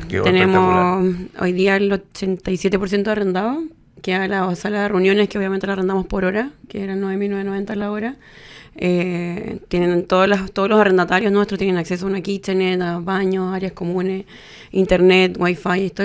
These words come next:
Speaker 2: ese es el plus de un cowork en realidad, es co-, trabajar, es como un networking que se genera igual súper entretenido con la gente que está ahí porque son todos de mundos distintos.
Speaker 1: Perfecto.
Speaker 2: Se conocen, han hecho negocios entre ellos en la oficina y nosotros felices. Y obviamente también es,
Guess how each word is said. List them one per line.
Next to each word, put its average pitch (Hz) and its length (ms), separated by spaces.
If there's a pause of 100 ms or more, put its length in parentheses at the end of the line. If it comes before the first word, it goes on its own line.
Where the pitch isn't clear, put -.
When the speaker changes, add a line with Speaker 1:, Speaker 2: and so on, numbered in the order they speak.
Speaker 2:
ese 202 180
es 202 120
el 190 120
plus 214 280
de 196 80
un 175 100
cowork 175 340
en 160 100
realidad, 165 280
es 180 240 (380)
co-, 196 420 (420)
trabajar, 170 540
es 180 80
como 185 180
un 185 60
networking 190 720
que 214 120
se 196 120
genera 208 260
igual 208 280
súper 208 220
entretenido 202 640
con 196 120
la 180 80
gente 180 260
que 190 60
está 190 140
ahí 190 100
porque 185 180
son 185 160
todos 190 180
de 196 80
mundos 190 300
distintos. 196 540 (140)
Speaker 1:
Perfecto. - 340 (160)
Speaker 2:
Se - 180
conocen, 196 520
han 175 120
hecho 185 220
negocios 190 380
entre 170 260
ellos 190 220
en 180 180
la 185 60
oficina 190 480
y 190 100 (240)
nosotros 180 360
felices. 175 420 (500)
Y - 120
obviamente 196 400
también 202 340
es, 214 280